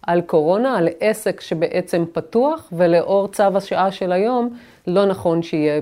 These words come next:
פתוח. כל זה מוצג על מפת הזמן האמת שלנו, כדי להראות את אוסף כל האירועים הרלוונטיים לקורונה.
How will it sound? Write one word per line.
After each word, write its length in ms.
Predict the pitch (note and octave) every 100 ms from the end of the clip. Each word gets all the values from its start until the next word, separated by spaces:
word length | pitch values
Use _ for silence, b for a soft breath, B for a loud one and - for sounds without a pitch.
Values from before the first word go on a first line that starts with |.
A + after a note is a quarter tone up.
| D3
פתוח. 560 | D3 - G#3 D4+ - b b b _
כל 260 | - A#3+ A#3
זה 200 | G3+ A3
מוצג 440 | G3 F#3+ - G3 F3+
על 60 |
מפת 440 | F3 E3+ G3+ G3 F#3
הזמן 420 | D3+ E3+ F#3+ G3+
האמת 340 | F#3 F#3+ B3+
שלנו, 420 | B3+ G3 F#3 G3
כדי 200 | F#3 E3+
להראות 380 | E3+ E3+ G3 G3
את 180 | F3 - - -
אוסף 520 | A3 A3 G3+ F#3+ - _
כל 360 | - G#3+ G#3 G3+
האירועים 580 | F3+ E3+ E3 F3 A#3 A#3+
הרלוונטיים 920 | D#3+ E3+ E3 D#3 D3+ F#3+ A3 G#3+ G3 G3 G3 B B -
לקורונה. 640 | D#3+ D#3 D#3+ C#3 C3